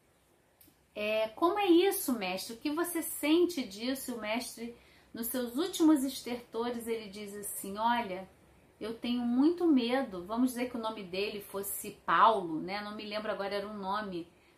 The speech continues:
judeu, eu não me lembro. E ele fala assim: "Eu, eu estou é com medo."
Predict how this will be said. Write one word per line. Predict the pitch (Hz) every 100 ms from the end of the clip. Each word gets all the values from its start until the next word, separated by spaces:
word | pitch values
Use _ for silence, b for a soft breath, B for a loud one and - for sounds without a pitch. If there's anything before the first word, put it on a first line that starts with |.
| b
judeu, | 175 185 190 165 180 214
eu | 220
não | 208
me | 208
lembro. | 196 180 208 233 190
E | 185
ele | 190 190
fala | - 185 185
assim: | - - 190 180 175 175 b b b b b
"Eu, | 202 208
eu | 214 226
estou | - 254
é | 247
com | 254 285
medo." | 285 254 262 262 175 165